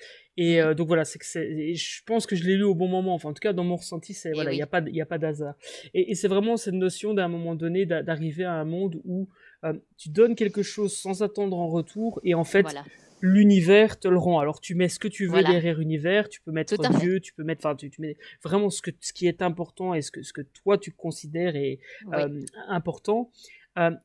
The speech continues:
Speaker 1: et en fait, ça te revient. Et, mais effectivement, il faut le faire dans une notion
Speaker 2: Fois dix.
Speaker 1: où, fois dix,
Speaker 2: <laughs>
Speaker 1: effectivement. Et, et je, je le vis. Et en fait, ce qui est paradoxal, c'est que c'est très compliqué à expliquer. Parce
Speaker 2: Oui.
Speaker 1: que c'est, justement, c'est,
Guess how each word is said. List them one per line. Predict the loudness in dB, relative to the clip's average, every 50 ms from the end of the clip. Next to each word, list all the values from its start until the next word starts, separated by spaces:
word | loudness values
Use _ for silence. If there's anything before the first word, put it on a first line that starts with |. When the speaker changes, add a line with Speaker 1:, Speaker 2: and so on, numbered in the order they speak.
| _
Speaker 1:
et | 0 2 4
en | 4 4
fait, | 2 0 0
ça | 0 0 -2
te | -2 -2
revient. | -2 -2 -2 -2 -2 -2 -2 -4 -8 _ 0
Et, | 2 2 2 2 2
mais | 4 6 6
effectivement, | 6 6 2 -4 -4 -2 -2 0 0
il | 0 0
faut | 0 0 0
le | 0
faire | 0 0 0 2 2 2 0 -2
dans | -2 -4 -2
une | 0 0 0
notion | 0 0
Speaker 2:
Fois | 2 2 2 4
dix. | 4 2 2 2 2 0 -2 -4 -8 _ _ _ _ -6 -2
Speaker 1:
où, | -2 -2 0 -2 -4 -4 -2
fois | 2 6 6 6
dix, | 6 4 0 0 0 -2
Speaker 2:
<laughs> |
Speaker 1:
effectivement. | -4 -4 -6 -10 -14 -12 -8 -2 0 2 2 2 0 -2 -2 -2 -2 -4 0 6
Et, | 6 6 8 8 6 4
et | 4 2 -4 -20 -18 -14
je, | -10 -8 -6 -4
je | 2 6 10 10
le | 10 10
vis. | 8 2 2 0 0 2
Et | 4 4
en | 4 4
fait, | 2 -2
ce | -4 -2
qui | -4 -2
est |
paradoxal, | 0 2 4 4 4 4 2 0 0 -2 -2
c'est | -4 -6
que | -8
c'est | -8 -10 -12 -12 _
très | -6 -2 -2 -2 -2
compliqué | -4 -8 -8 -10 -8 -6 -4 -4
à |
expliquer. | -4 -4 -8 -14 -18 -20 -16 -14 -14 -14 -14 _ _ _ _ _ _ _ _ _
Parce | -4 -2 -2 -2
Speaker 2:
Oui. | 0
Speaker 1:
que | 0 0
c'est, | 2 2 2 2 2
justement, | 2 0 -2 2 6 6 6 6 6 4 2
c'est, | 2 0 0 0 0 0 -2 -6